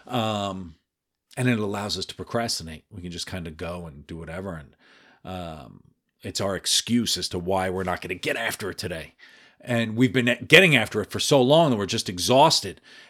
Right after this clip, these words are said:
A I, that changes now. A I is gonna do your busy work. And,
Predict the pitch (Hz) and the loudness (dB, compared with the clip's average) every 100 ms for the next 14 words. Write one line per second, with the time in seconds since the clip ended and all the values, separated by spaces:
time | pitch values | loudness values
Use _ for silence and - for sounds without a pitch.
0 | _ 156 160 147 175 160 120 104 90 _ | _ 2 4 4 4 2 0 -2 -8 _
1 | _ 117 160 - - 147 202 139 87 82 | _ 0 0 2 0 2 2 0 -2 -8
2 | 82 73 - _ _ _ _ - 147 147 | -10 -14 -20 _ _ _ _ -2 2 4
3 | 190 123 131 117 101 113 98 147 175 131 | 4 4 0 0 0 -2 0 2 2 0
4 | 85 - - _ _ _ _ _ _ _ | -4 -12 -20 _ _ _ _ _ _ _
5 | _ _ _ 135 120 120 113 - | _ _ _ 4 6 4 2 -6